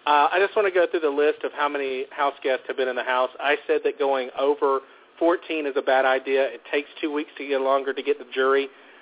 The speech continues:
I just wanna read this 'cause I'm doing research on it while I'm talking to you guys, and I just want you to see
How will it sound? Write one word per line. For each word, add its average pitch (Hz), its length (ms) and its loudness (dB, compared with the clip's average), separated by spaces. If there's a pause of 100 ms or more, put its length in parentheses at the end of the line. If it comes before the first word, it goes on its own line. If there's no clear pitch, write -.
(140)
I 226 40 4
just - 100 -6
wanna 302 160 4
read 220 160 4
this 180 160 0
'cause 160 100 -6
I'm 160 80 -8
doing 214 220 2
research 185 500 -2
on 160 120 0
it 156 80 -4
while 135 140 -2
I'm 131 80 -4
talking 139 200 -4
to 143 60 -6
you 139 120 -10
guys, 135 260 0
and 135 100 -6
I 135 40 -8
just 175 160 -14
want 185 200 -10
you 143 120 -8
to - 140 -10
see 123 300 -2